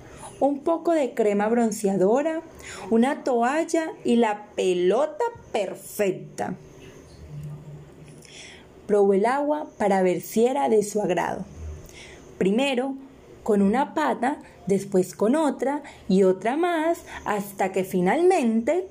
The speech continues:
se atrevió con todas sus patas. El agua estaba tibiecita, como a ella le gustaba, así que se dio un buen chapuzón.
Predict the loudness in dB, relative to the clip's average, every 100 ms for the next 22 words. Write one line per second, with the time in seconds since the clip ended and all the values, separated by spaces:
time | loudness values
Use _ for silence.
0 | -14 -10 0 0 0 -8 -4 0 2 2
1 | 2 2 0 2 2 2 0 0 2 2
2 | 2 -2 -4 2 2 0 -8 -6 -6 -6
3 | -10 -12 -12 -18 -20 -20 -20 -20 -20 -20
4 | -20 -20 -20 -20 -20 -20 -20 -20 -20 -20
5 | -20 -18 -16 -16 -10 -2 2 2 2 0
6 | 0 0 -4 -6 -4 -2 -2 0 0 0
7 | 0 0 2 0 -2 0 2 2 0 -10
8 | -10 -14 -2 0 2 2 2 2 2 0
9 | -2 -4 -8 -8 -6 -6 -10 -14 -18 -20
10 | -20 -16 -6 -6 -4 -4 -4 -8 -18 -20
11 | -8 -2 0 2 2 4 2 0 0 2
12 | 4 2 4 4 4 -2 -2 -2 0 0
13 | 0 -4 -4